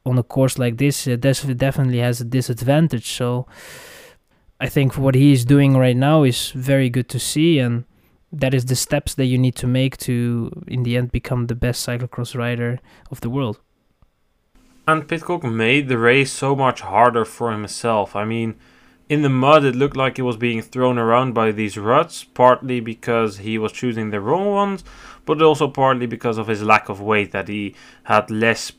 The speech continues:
Speaker 2: weight to pressure on his wheels and compensate for being thrown out one side. But then the second thing that especially hampered him in the first part of the race was his pit box a-, allocation, because in the second pit zone it was quicker to pit than to ride,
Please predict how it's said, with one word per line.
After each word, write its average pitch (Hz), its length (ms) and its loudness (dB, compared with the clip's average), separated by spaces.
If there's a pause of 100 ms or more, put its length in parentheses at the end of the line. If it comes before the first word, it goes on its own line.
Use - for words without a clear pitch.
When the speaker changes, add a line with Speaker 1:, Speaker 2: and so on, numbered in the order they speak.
(360)
Speaker 2:
weight 123 540 0
to 117 120 -10 (180)
pressure 127 480 0
on 117 160 0
his 110 180 -6
wheels 151 400 -2
and 117 380 -2 (320)
compensate 110 580 0
for 110 140 -8
being 104 200 -6
thrown 104 400 -4
out 95 200 -6
one 131 260 -2
side. 170 380 0 (480)
But 143 160 2
then 151 260 2
the 131 80 0
second 139 400 -2
thing 135 280 -2
that 113 140 0
especially 120 440 -4
hampered 110 320 -4
him 101 100 -8
in 101 80 -8
the 101 60 -8
first 160 340 -6
part 143 160 2
of 123 100 -4
the 123 100 -2
race 117 280 2
was 101 140 -6
his 95 100 -8
pit 147 240 -6
box 110 220 -4
a-, - 400 -8
allocation, 101 720 -4 (480)
because 113 500 -2 (300)
in 160 340 -2
the 113 360 -4
second 147 400 -2
pit 127 180 -6
zone 160 260 0
it 147 140 -8
was 113 160 -6
quicker 135 420 -2
to 101 240 -12
pit - 380 -8
than 110 180 -6
to 107 140 -10
ride, 113 400 0